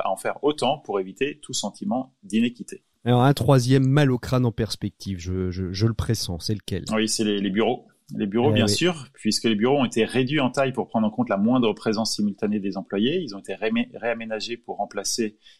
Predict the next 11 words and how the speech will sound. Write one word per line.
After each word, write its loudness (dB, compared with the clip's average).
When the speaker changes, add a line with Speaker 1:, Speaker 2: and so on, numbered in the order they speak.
Speaker 1:
des -8
stations -4
de -2
travail, -2
euh, -12
individuelles -2
par 2
des 0
espaces 0
qui 0
ont -6